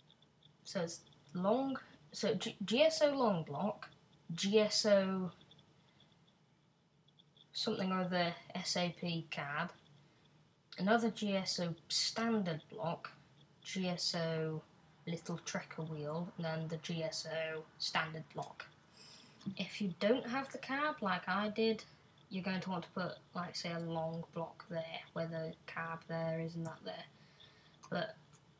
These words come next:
yeah, so you saw how fast that one tipped over. I did forget one block, but look. So when we take off from this angle, you'll see that it takes a lot, lot, lot, lot, lot, lot, lot longer for it to go back down.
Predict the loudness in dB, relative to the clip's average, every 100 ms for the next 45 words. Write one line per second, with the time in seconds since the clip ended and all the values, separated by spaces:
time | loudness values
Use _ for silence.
0 | _ _ _ _ _ _ 0 0 0 -4
1 | -2 -2 -2 -4 2 2 4 4 2 -2
2 | -8 -2 0 0 -2 -2 0 -2 -4 -8
3 | -6 -4 -4 -6 -8 -8 -10 -10 -4 -4
4 | -6 -8 -6 -6 -4 -6 -6 -8 -10 -12
5 | -8 -6 -6 -14 -20 -6 -2 -2 -6 -20
6 | -20 -18 -6 -2 2 2 2 0 -2 -2
7 | 2 2 2 0 0 -2 -6 -8 -4 -2
8 | -2 -2 0 -2 -4 -6 -4 -2 -2 -6
9 | -4 -2 -2 0 0 -2 -4 -4 -2 -2
10 | -2 -2 -4 -2 -4 -2 -4 -2 -4 -4
11 | -4 -4 -4 -8 -14 -20 -20 -10 -8 -8
12 | -4 -4 -4 -4 -4 -4